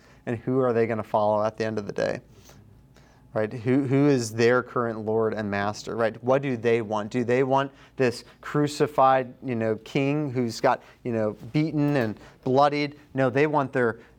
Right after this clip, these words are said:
o-, Roman overthrowing king, right? That's who they want. Um, but obviously, um, i-, in other Gospels, we see they even say, "We have no king but Caesar," right? They, they just want things the way they are.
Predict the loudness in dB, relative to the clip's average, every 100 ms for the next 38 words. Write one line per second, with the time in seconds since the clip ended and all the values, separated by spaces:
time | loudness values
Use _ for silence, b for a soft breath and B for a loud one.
0 | -4 -2 0 0 0 2 -2 -2 -4 -6
1 | -4 -2 -2 -4 -6 -8 -8 -2 -2 2
2 | 0 0 -4 0 0 -2 -8 -10 B B
3 | -2 2 4 6 4 2 -8 -2 -2 -2
4 | B B B -4 -2 -2 -6 -14 -4 -2
5 | 0 2 2 2 4 4 2 0 -6 -4
6 | -6 -2 0 2 2 0 -4 -6 -4 -2
7 | 0 0 2 2 2 0 -6 -6 -6 -6
8 | -6 -10 -12 -12 -12 -14 -16 -6 -4 -4
9 | -4 0 0 2 2 0 0 -6 -2 -2
10 | -2 -4 -4 -6 -6 -2 0 0 -2 -6
11 | -6 -10